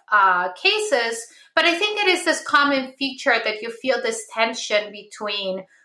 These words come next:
where you come from and feeling connected to that space and,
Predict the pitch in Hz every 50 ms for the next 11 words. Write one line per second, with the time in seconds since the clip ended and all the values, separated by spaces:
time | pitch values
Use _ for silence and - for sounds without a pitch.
0 | _ _ 226 226 226 220 226 220 220 214 - - - 294 302 311 302 285 - -
1 | - 233 208 202 196 196 196 196 208 214 - - 226 226 226 226 - _ - 262
2 | 262 254 254 254 247 247 - - - 220 220 240 254 254 - 277 262 233 - 226
3 | 220 214 208 - - - - - 220 208 202 208 202 - 208 190 190 190 185